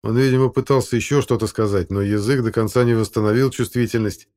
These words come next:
так что до меня долетали только брызги слюны и невнятные рычания.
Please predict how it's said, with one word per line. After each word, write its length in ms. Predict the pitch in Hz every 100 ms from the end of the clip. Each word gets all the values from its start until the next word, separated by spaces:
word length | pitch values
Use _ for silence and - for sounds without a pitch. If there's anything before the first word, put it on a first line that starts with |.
| _
так 200 | - 95
что 160 | - 104
до 140 | 110
меня 280 | 117 117 147
долетали 460 | 127 123 - 107 95
только 300 | 104 92 101
брызги 400 | 104 135 120 110
слюны 460 | - 113 127 143
и 40 | 120
невнятные 540 | 117 120 123 120 117
рычания. 500 | 120 - 113 85